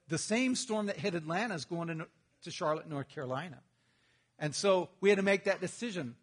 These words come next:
We're gonna fly right into the eye of the storm. It's all over the news, everything, people sleeping in airports. We're thinking, "Do we really wanna risk that? Sleeping in an airport, being stranded for a couple days? We're already in a cold place. We don't need to go to Atlanta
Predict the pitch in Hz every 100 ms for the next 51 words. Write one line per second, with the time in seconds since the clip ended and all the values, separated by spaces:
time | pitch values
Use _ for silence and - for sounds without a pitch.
0 | _ _ _ _ _ _ - 170 202 214
1 | - 208 185 175 185 208 240 214 202 185
2 | 185 214 214 - 165 160 151 202 233 233
3 | 220 202 180 190 202 208 208 180 190 190
4 | 170 226 202 - 208 208 196 185 165 165
5 | 185 165 190 175 180 156 147 180 202 240
6 | 302 294 262 202 120 - 139 113 185 233
7 | - - 160 196 226 _ _ _ - -
8 | - 202 247 240 202 180 180 190 180 -
9 | 196 196 190 - 139 208 180 - - 190
10 | 214 220 180 196 175 196 180 151 160 165
11 | 175 180 - - - - 208 247 233 202
12 | 220 196 - - 151 113 - 190 151 143
13 | - 196 175 160 185 180 151 143 160 139
14 | 127 131 143 214 180 123 220